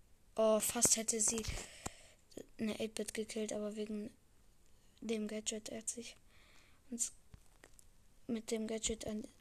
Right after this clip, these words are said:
die Ulti ran teleportiert. Hat er überlebt. Oh, ich bin an Stu gestorben, an seiner Ulti am Feuer. Nein, jetzt gehört uns die Mitte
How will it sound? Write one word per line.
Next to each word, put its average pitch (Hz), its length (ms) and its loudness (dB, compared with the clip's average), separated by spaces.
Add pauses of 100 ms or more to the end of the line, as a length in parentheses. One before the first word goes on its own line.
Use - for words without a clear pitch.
(140)
die 220 180 -2
Ulti 226 360 0
ran 214 200 -8
teleportiert. 220 800 -8 (1600)
Hat 214 140 -6
er 208 80 -2
überlebt. 208 500 -10
Oh, 214 240 2
ich 208 140 2
bin 202 360 0 (140)
an 202 180 -4
Stu - 300 6
gestorben, 101 680 -4
an - 180 -6
seiner 196 340 -6
Ulti 202 400 -4
am 208 220 -6
Feuer. 214 420 -10 (480)
Nein, 277 300 4
jetzt 277 160 0
gehört 285 300 2
uns 269 180 2
die 285 60 4
Mitte 269 400 4